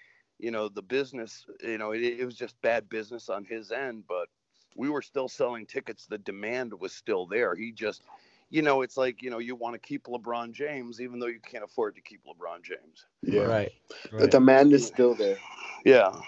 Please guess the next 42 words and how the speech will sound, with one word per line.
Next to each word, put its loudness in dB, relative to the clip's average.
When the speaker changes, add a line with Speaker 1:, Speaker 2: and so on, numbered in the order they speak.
Speaker 1:
and 8
it 8
was 2
a -6
shame -2
because, -6
uh, 0
you -4
know, -2
i-, 0
i-, -4
if, -12
if, -10
if -10
we -8
think -10
about -4
it, -10
if -10
E -12
C -10
W 0
would -4
have -8
lasted 0
an -10
e-, -8
extra -12
year, -4
W -6
C -12
W -4
went -6
out -4
of -12
business, -12
and -6
it -4
would -4
have -4
been -4
E -6